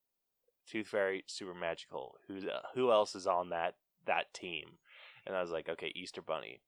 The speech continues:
probably not real." And then it's just, like, I worked my way up to Santa, uh, 'cause, like, Santa was, like, the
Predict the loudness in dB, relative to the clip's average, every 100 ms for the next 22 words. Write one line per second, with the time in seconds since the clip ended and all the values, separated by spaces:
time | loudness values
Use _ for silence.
0 | _ 4 4 2 -2 -2 -2 -4 -6 _
1 | -20 _ _ _ 0 2 2 0 0 2
2 | 4 4 2 6 6 8 6 6 4 4
3 | 6 4 4 2 2 -6 0 0 2 4
4 | 6 6 4 2 0 2 0 0 2 6
5 | 6 6 2 2 -2 -2 -10